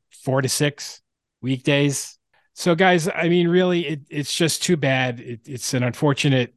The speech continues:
situation because, I mean, I did work with Brent when he was, uh, a host at, uh,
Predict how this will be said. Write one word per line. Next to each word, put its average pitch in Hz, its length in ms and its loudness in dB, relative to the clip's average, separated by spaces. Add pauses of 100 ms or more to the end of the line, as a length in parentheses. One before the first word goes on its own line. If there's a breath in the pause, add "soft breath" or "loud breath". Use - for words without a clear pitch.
situation 113 960 -4
because, 110 480 -4
I 113 60 -8
mean, 120 140 -4
I 123 120 0
did 127 220 0
work 123 260 -2
with 117 160 -6
Brent 123 320 -4
when 110 160 -8
he 117 140 -2
was, 110 340 -4
uh, 104 300 -8
a 107 60 -6
host 117 420 -2
at, 104 240 -6 (340)
uh, 104 300 -12